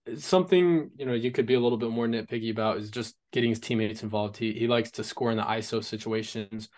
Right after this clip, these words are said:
um, almost has tunnel vision a little bit in that scenario, just likes to, like I said, to score, uh, much more of a one-on-one guy. Um, and yeah, I mean, outside of his sort of, I, I guess, just, like, uh, improvement he needs to make out of the mid-range,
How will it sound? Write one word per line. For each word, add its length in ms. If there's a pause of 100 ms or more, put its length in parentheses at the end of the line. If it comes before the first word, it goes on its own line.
(320)
um, 360
almost 300
has 160
tunnel 320
vision 340
a 60
little 200
bit 220
in 60
that 160
scenario, 420
just 200
likes 160
to, 140
like 160
I 40
said, 220
to 80
score, 420 (320)
uh, 280
much 240
more 120
of 60
a 60
one-on-one 440
guy. 340 (480)
Um, 560 (300)
and 160
yeah, 100
I 60
mean, 160
outside 300
of 200 (100)
his 240
sort 220
of, 220 (160)
I, 220
I 40
guess, 200
just, 200
like, 240 (520)
uh, 280
improvement 480
he 80
needs 200
to 100
make 220
out 100
of 60
the 60
mid-range, 720